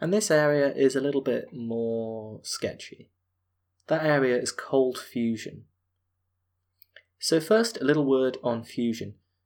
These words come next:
Nuclear fusion is the process that indirectly powers pretty much everything on Earth, because this is what gives the sun its energy.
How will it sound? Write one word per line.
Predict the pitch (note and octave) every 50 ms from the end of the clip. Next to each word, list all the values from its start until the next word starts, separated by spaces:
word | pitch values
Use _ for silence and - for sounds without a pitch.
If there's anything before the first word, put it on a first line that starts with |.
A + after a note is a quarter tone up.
| _ _ _ _ _ _ _ _ _ -
Nuclear | E3 F3+ G#3 G#3 - - G#3+ G3+ -
fusion | - - C3+ C3 B2 - C3 B2 B2
is | - C3+ -
the | -
process | - - C3 C3+ C3+ - C3 B2 - -
that | - B2 A2+ A#2 - -
indirectly | D3+ F#3 F#3 D3+ C#3+ B2+ A#2 - G#2 G#2 G#2
powers | G2+ - - A#2+ A#2+ B2 B2 A#2+
pretty | - - - C#3+ D3
much | C#3 C#3 - - -
everything | A2+ A2+ A2+ A2+ A#2 A#2
on | A#2 C#3
Earth, | F3+ - - - - _ _ _ _ _ _ _ _ _ -
because | - - - B2+ B2 A#2+ A#2+
this | - C#3+ -
is | B2 -
what | A2+ G#2+ -
gives | - A2+ G#2+ -
the | - C3
sun | - - G#3+ G#3
its | D3+ - -
energy. | - G#2 G#2 G2+ - - - -